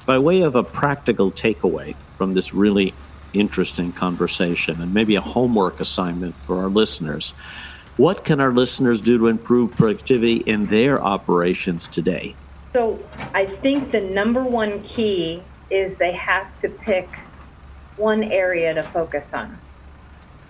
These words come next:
Speaker 2: We cannot, you know, if you're talking especially about small builders, a drywall company, um, someone who builds custom homes, you can't go in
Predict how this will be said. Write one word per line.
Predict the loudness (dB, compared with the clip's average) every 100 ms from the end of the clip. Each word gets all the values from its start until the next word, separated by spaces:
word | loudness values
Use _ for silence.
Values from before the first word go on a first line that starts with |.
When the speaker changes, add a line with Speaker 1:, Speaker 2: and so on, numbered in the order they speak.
| -6
Speaker 2:
We | -2 -2
cannot, | 0 0 0 0 2 0 -2 -6 -8
you | -2
know, | -2
if | 0
you're | 0 0
talking | 0 -2 -2 -6
especially | -6 -2 -2 0 -2
about | 0 -2 -4 -14 -6
small | -2 -2 0
builders, | 0 2 0 -2
a | -4
drywall | -4 -2 0 0 0 0 0 -4 -18 -14
company, | -4 -4 -2 -4 -2 -2 -4 -4
um, | -4 -4 -6 -12 -18 -6
someone | 0 0 0
who | -2 0
builds | 0 -2 -4
custom | -4 -4 -4 -6
homes, | -4 -2 0 0 -2 -6 -10 -16 -18 -18 -2
you | 2 2 2
can't | 0 0 -2 -2
go | 0 0
in | 0 0 0 -2